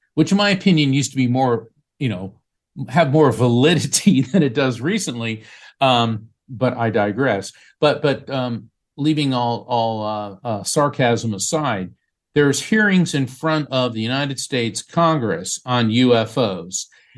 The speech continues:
And the twenty twenty-two hearings were really fascinating. Um, but then twenty twenty-three, July twenty-sixth,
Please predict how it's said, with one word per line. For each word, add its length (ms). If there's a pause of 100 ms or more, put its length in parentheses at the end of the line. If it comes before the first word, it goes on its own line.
(160)
And 240
the 60
twenty 360
twenty-two 720
hearings 800 (280)
were 140
really 380
fascinating. 880 (480)
Um, 680
but 260
then 180
twenty 340
twenty-three, 800
July 340
twenty-sixth, 880